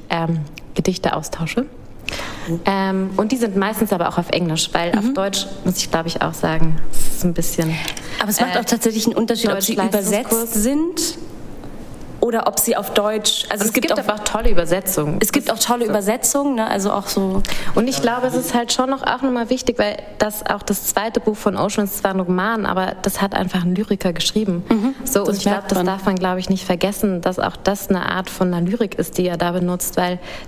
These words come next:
Speaker 1: der Umgang von Sprache, wie er das vor allem auch dann in seiner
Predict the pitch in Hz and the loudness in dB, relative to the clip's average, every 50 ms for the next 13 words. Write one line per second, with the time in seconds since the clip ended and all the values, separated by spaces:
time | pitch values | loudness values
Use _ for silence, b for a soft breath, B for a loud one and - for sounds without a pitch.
0 | B - 190 185 - 214 233 226 214 202 - - 196 196 - - - - 208 208 | B -2 0 0 2 0 0 0 0 -2 0 0 0 0 -2 -2 0 0 0 0
1 | 226 226 - 202 180 190 185 - - 180 185 190 196 196 190 B B B B B | 0 -2 -2 0 0 0 0 0 -2 0 0 0 -2 -2 -4 B B B B B
2 | B - 190 - - 175 - - 175 196 202 196 - 180 175 180 180 - - - | B -2 -2 0 0 -2 0 0 -2 -2 -2 -2 -2 0 0 -2 -2 -6 -10 -16
3 | B B B B B B B - - 175 170 156 - 175 165 151 151 151 156 156 | B B B B B B B -2 -2 0 0 0 0 0 0 0 0 0 0 0
4 | 160 | -2